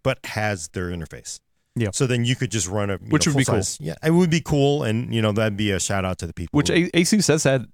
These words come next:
Speaker 2: eGPU cabinets.
Speaker 1: And they have, yeah,
Speaker 2: Yeah,
Speaker 1: but
Speaker 2: yeah.
Speaker 1: they don't have
Speaker 2: So,
Speaker 1: their
Speaker 2: not,
Speaker 1: interface,
Speaker 2: not
Speaker 1: so
Speaker 2: with their
Speaker 1: it would be
Speaker 2: interface.
Speaker 1: nice to see that. I'm, it, I, it would take more work to do that, but,
Speaker 2: Yeah.
Speaker 1: you know, it'd be nice.
Speaker 2: Anyway, uh, long story short, like, I, I, I, like, I lo-, in some ways I love it, in some ways I don't love it so much.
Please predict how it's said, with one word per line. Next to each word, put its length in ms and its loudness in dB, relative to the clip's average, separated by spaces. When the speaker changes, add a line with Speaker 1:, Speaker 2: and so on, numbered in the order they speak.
Speaker 2:
eGPU 420 -2
cabinets. 420 -4
Speaker 1:
And 80 0
they 80 6
have, 220 4
yeah, 140 4
Speaker 2:
Yeah, 60 4
Speaker 1:
but 60 2
Speaker 2:
yeah. 40 2
Speaker 1:
they 120 4
don't 120 2
have 160 2
Speaker 2:
So, 60 0
Speaker 1:
their 200 0
Speaker 2:
not, 140 4
Speaker 1:
interface, 120 2
Speaker 2:
not 80 4
Speaker 1:
so 80 4
Speaker 2:
with 100 0
their 80 0
Speaker 1:
it 60 4
would 140 4
be 120 2
Speaker 2:
interface. 20 2
Speaker 1:
nice 200 4
to 20 -2
see 80 -2
that. 120 -4
I'm, 260 -2
it, 140 2
I, 180 2
it 240 -6
would 140 0
take 200 0
more 200 0
work 280 -2
to 100 -4
do 140 -4
that, 240 -2
but, 160 -4
Speaker 2:
Yeah. 60 -12
Speaker 1:
you 60 -4
know, 120 -4
it'd 120 -10
be 100 -6
nice. 320 -8
Speaker 2:
Anyway, 360 4
uh, 360 2
long 200 2
story 200 2
short, 300 2
like, 160 0
I, 160 2
I, 120 4
I, 100 0
like, 240 -2
I 80 -2
lo-, 240 0
in 140 0
some 220 2
ways 180 2
I 60 4
love 240 2
it, 100 0
in 80 -4
some 220 0
ways 260 0
I 180 0
don't 280 -4
love 120 -2
it 120 -6
so 100 -6
much. 340 -6